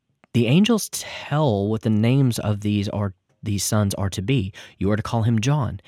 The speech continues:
and then you are to call him Jesus." How much is, there is some significance in names. So it's easy to skim past that, and sometimes it's easy to think, you know, "We'll just call this, you know, our child this." Um,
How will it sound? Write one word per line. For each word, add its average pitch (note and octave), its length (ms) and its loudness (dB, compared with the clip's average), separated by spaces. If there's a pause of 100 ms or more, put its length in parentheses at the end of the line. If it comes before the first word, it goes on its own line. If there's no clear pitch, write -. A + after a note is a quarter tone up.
(300)
and G2 100 -4
then G2 140 0
you G2+ 200 2
are F2 220 0
to - 180 -4
call G#2+ 360 -4
him G#2+ 400 0
Jesus." G#2 520 -4 (680)
How - 260 -4
much D4 320 -2
is, C#3+ 380 -2
there F#3+ 160 2
is C4+ 80 2
some E3 160 2
significance - 1300 -2 (340)
in G2+ 320 2
names. G#2 680 -4 (880)
So C3 440 2
it's A2 240 -8
easy G3+ 280 6
to E3+ 80 4
skim B2+ 320 2
past A#2 300 0
that, G#2+ 160 2
and A2 180 2
sometimes F#3+ 360 -2
it's D#3+ 120 -2
easy B2+ 240 2
to A2+ 80 2
think, A#2+ 300 -2
you A2+ 80 2
know, G2+ 140 0
"We'll G#2 120 0
just G2+ 200 -4
call F#2+ 320 -6
this, - 420 -6
you G2 120 -4
know, E2 120 -4
our F#2+ 160 -10
child F#2+ 340 -8
this." F2+ 440 -4 (560)
Um, F2+ 320 -10